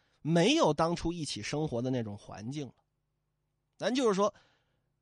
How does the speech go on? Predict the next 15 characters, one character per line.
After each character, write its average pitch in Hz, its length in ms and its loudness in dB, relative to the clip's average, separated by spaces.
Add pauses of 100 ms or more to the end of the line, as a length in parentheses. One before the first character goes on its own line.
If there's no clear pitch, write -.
(800)
及 196 180 4
时 190 160 6
雨 147 120 4
宋 151 180 0
江、 151 180 0 (200)
插 170 240 2
翅 156 120 -2
虎 117 180 -4
雷 117 140 -2
横、 131 220 -4
美 110 180 -2
髯 117 140 -2
公 135 160 2
朱 131 160 -2
仝， 104 180 -6